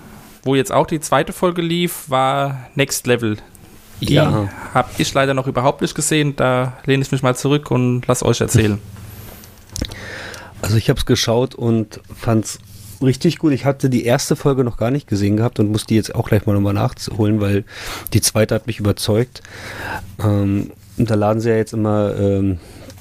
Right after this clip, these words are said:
Speaker 2: ich glaub, aktuell nur Deutschrapper ein und, ähm, Leute von Splash, was ein YouTube-Kanal ist über Rap. Ich hab keine Ahnung,
Speaker 1: Nee,
Speaker 2: ich bin
Speaker 1: äh,
Speaker 2: da
Speaker 1: ähm,
Speaker 2: total raus.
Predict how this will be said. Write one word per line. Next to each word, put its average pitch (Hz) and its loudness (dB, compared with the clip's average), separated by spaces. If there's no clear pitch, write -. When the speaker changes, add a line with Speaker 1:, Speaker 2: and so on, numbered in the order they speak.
Speaker 2:
ich 92 -2
glaub, 107 2
aktuell 113 0
nur 104 2
Deutschrapper 131 0
ein 131 0
und, 107 0
ähm, 101 2
Leute 107 2
von 101 2
Splash, 113 -2
was 101 2
ein 104 4
YouTube-Kanal 117 0
ist - -6
über 117 2
Rap. 117 -2
Ich - -4
hab - -4
keine 110 2
Ahnung, 101 2
Speaker 1:
Nee, 151 4
Speaker 2:
ich - -6
bin 147 2
Speaker 1:
äh, 107 6
Speaker 2:
da 104 2
Speaker 1:
ähm, 127 2
Speaker 2:
total 107 4
raus. 101 0